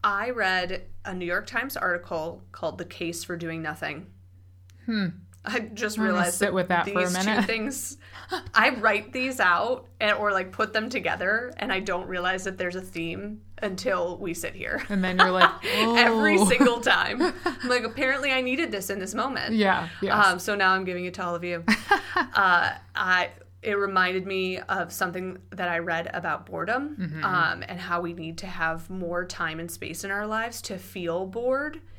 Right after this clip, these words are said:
Speaker 1: and be okay with that, because boredom leads to creativity.
Speaker 2: Ooh.
Speaker 1: Because, like, the feeling of boredom is just, like, you're not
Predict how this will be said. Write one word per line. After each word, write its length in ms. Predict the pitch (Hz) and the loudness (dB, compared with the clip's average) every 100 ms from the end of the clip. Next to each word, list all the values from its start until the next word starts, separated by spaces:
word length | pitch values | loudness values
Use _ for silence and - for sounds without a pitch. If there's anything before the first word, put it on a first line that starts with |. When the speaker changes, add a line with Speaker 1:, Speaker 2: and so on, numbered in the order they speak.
| - - | -18 -10
Speaker 1:
and 160 | 202 - | -6 -2
be 140 | 190 | -2
okay 380 | 180 180 - 165 | -2 -4 -6 -6
with 200 | 175 190 | -6 -4
that, 380 | 220 240 262 - | -2 -2 -4 -6
because 260 | 196 190 | -10 -10
boredom 560 | - - 175 247 180 180 | -10 -6 -4 -4 -4 -6
leads 340 | 165 160 - | -8 -8 -10
to 120 | - 185 | -12 -12
creativity. 960 | - 180 160 165 - 170 185 214 254 - - - | -12 -8 -8 -8 -10 -8 -10 -10 -14 -18 -20 -14
Speaker 2:
Ooh. 880 | 165 185 202 180 156 147 147 143 139 135 | -6 -2 0 0 -2 -6 -8 -8 -10 -8
Speaker 1:
Because, 300 | 190 208 196 | -6 -4 0
like, 300 | 185 180 - - | 0 -2 -14 -12
the 100 | 202 | -10
feeling 360 | 220 254 311 | -4 -4 -2
of 140 | 220 180 | -4 -4
boredom 360 | 190 208 160 | 0 0 0
is 120 | - - | -6 -10
just, 200 | 175 - | -10 -6
like, 320 | 180 170 - | -6 -6 -16
you're 140 | 214 196 | -10 -8
not 500 | 190 180 175 180 | -4 -2 0 -2